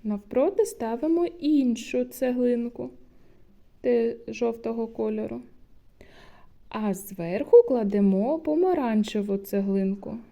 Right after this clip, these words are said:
Накриваємо дві жовті. Ось так. Беремо кубик, з лівої сторони підставляємо до цеглинки. Ось так.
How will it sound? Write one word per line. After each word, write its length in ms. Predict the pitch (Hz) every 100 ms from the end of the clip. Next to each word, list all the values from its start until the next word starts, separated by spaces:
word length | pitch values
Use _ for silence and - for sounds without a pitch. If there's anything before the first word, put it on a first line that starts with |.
| -
Накриваємо 880 | 214 208 208 202 196 226 320 349 330
дві 380 | 202 185 196 240
жовті. 680 | 240 180 190 - - - 220 - - - - _ - -
Ось 240 | - -
так. 320 | - 165 185 208 - - - - - - - - - - - - - - - - - -
Беремо 440 | 202 240 254 330
кубик, 600 | 466 - 240 202 220 - - - - -
з 180 | 202 208
лівої 380 | 233 240 208 185
сторони 600 | 185 190 180 185 220 370
підставляємо 920 | 392 370 - 180 185 190 247 294 285
до 320 | 202 170 202
цеглинки. 1120 | 240 - 262 262 220 196 190 185 190 - 190 214 - - - - - - - 233 226 - - - - - - - - _ - - - -
Ось 280 | 247 254 -
так. 300 | 190 190